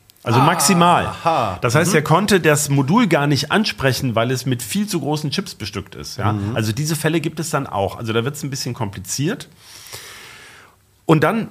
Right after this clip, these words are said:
Speaker 1: sollten wir vielleicht aber erstmal, bevor wir jetzt nochmal ins Detail draufgehen, man kann noch ein paar Sachen sagen zu dem ram.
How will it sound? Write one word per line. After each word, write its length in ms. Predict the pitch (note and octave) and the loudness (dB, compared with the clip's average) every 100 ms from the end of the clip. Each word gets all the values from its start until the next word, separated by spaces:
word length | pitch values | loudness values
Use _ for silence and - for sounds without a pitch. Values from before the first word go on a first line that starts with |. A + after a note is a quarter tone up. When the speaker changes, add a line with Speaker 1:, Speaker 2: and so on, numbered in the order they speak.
| - | -10
Speaker 1:
sollten 300 | C3 D3+ F#3 | 0 2 2
wir 80 | F3 | 0
vielleicht 340 | D#3+ C#3+ E3 - | 0 0 0 0
aber 180 | C#3 | 0
erstmal, 360 | - G3+ - F3 | 2 0 2 0
bevor 320 | C#3+ - G3 | 0 2 2
wir 180 | A3+ F3+ | 2 0
jetzt 260 | D3 D3+ D3+ | -2 -2 -2
nochmal 360 | D3+ D3+ C#3 | -2 -2 -2
ins 180 | C3+ - | -4 -6
Detail 380 | C3+ A#2 D3+ G#3 | -4 0 2 0
draufgehen, 440 | D#3 C3+ - B2+ | 0 -2 -2 -2
man 120 | A#2 | -2
kann 120 | A#2+ D#3+ | 0 -2
noch 180 | C#3 - | -4 -8
ein 100 | F#2+ | -10
paar 220 | E2 B2 C3 | -2 -2 0
Sachen 220 | A2 A#2+ | -2 0
sagen 300 | A#2+ C#3+ A2 | 0 0 -2
zu 120 | - | -6
dem 160 | F#2 F2+ | -6 -4
ram. 300 | F2+ B2 | -4 -6